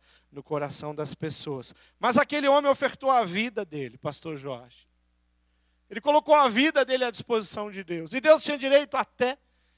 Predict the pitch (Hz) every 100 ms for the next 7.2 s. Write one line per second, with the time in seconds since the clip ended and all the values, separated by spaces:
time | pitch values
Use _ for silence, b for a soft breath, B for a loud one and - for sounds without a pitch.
0 | _ _ 147 - 180 208 220 240 - 165
1 | 127 - 135 _ 160 151 165 170 160 151
2 | 156 156 143 - - 160 170 233 262 160
3 | 147 135 123 _ b b b b - 156
4 | - 151 139 151 139 180 233 196 180 165
5 | - 139 160 208 226 196 196 175 160 -
6 | 151 151 131 143 135 156 165 151 127 123
7 | 120 117